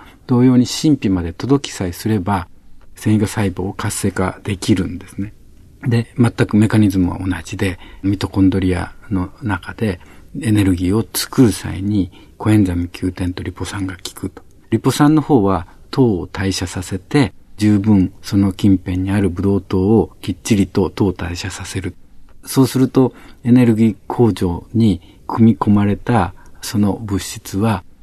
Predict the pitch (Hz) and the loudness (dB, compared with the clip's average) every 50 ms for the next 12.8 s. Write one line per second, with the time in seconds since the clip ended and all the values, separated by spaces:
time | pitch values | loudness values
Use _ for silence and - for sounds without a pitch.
0 | - - - 107 104 107 110 101 98 90 90 92 101 107 107 - - - - - | -20 -10 -4 0 2 4 4 4 2 0 0 0 -2 -2 -2 -4 -8 -8 -2 0
1 | 113 98 87 92 92 - - - 131 127 - 143 135 - 127 - 139 139 117 90 | 0 0 0 -2 -8 -8 -2 0 0 2 2 2 2 2 4 6 6 6 6 4
2 | 85 - - - - - - - - - - 107 104 98 - - - 92 90 90 | 2 -4 -10 -20 -20 -20 -20 -20 -20 -6 0 2 2 2 2 0 0 0 0 0
3 | 92 90 - - - 95 90 87 90 90 87 85 - 95 87 - - - 92 90 | -2 -4 -6 -6 -4 -2 0 2 2 2 0 0 -2 -4 -4 -6 -10 -14 -14 -12
4 | - 98 95 92 - - - - 98 98 110 110 98 - - - - - - - | -10 -12 -12 -12 -12 -12 -12 -8 -2 2 2 2 2 0 -4 -10 -20 -10 -8 -6
5 | 107 - 123 117 143 139 - - - - 104 95 95 92 87 90 90 - - 95 | 0 2 2 4 4 4 2 0 0 2 2 4 4 4 2 0 -2 -2 -4 -6
6 | 87 - 98 92 90 90 - - - - 92 - - 123 - - - 95 95 95 | -4 -4 -6 -6 -6 -8 -10 -12 -10 -10 -10 -6 -4 -4 -4 -2 -2 -2 -2 -2
7 | 98 - - - 113 127 139 - - - - - - - - - - 185 - - | -6 -8 -6 -2 -2 -2 -2 -4 -8 -14 -16 -12 -12 -12 -12 -10 -12 -14 -14 -14
8 | - - - - - - - - - - - - - - 120 - - 143 139 143 | -16 -20 -20 -20 -20 -20 -20 -20 -20 -20 -16 -4 -2 -2 0 2 2 2 2 2
9 | 135 - - - 139 131 113 - - - - - - - - 110 101 95 92 - | 0 -2 0 2 2 2 2 0 -8 -20 -20 -18 -16 -6 -2 -2 0 0 -2 -2
10 | - 113 107 101 101 - - 104 95 92 90 92 92 92 92 - - - - 98 | 0 2 2 2 2 0 -2 -2 -4 -2 -2 -4 -4 -6 -6 -8 -8 -8 -6 -6
11 | - - - - 98 92 - 85 - - 95 92 95 - - 139 110 92 - - | -6 -6 -4 -4 -4 -4 -4 -8 -8 -8 -8 -8 -4 0 2 2 2 2 -2 -10
12 | - - - - - - 113 104 101 101 95 90 95 95 - | -20 -20 -20 -10 -4 -2 -2 -2 0 -2 -2 -4 -4 -6 -10